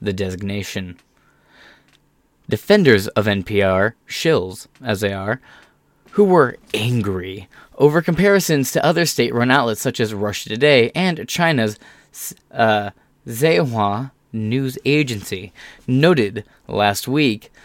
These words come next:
that while the station does take some funding from the government,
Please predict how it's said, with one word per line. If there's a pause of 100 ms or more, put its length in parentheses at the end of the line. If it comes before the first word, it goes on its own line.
(220)
that
while
the
station
does
take
some
funding
from
the
government,